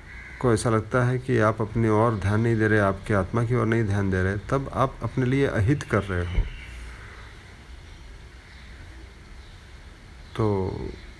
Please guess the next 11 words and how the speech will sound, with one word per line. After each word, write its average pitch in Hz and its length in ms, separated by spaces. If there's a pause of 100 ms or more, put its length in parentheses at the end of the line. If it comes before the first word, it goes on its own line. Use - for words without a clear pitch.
(920)
ये 135 460
actually 151 720
ऐसा 113 340
है 151 340 (180)
कि 135 80
अभी 131 320
आप 143 200
अपने 139 440 (1080)
हित 151 320
के 160 140
लिए 123 320